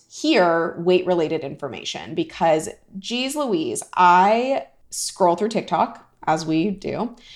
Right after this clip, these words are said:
and the amount of just absolute bollocks that you hear or see on that platform related to weight, it's, I mean, it's crazy making, you know? So I hope that this series and the Flourish podcast in general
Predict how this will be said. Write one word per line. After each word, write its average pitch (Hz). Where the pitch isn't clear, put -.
and 190
the 190
amount 185
of 220
just 185
absolute 170
bollocks -
that 160
you 160
hear 175
or 165
see 170
on 160
that 156
platform 262
related 160
to 180
weight, 151
it's, -
I 220
mean, 233
it's 226
crazy 226
making, -
you 185
know? 170
So 180
I 170
hope 185
that 202
this 190
series 180
and 165
the 156
Flourish 190
podcast 180
in 190
general 165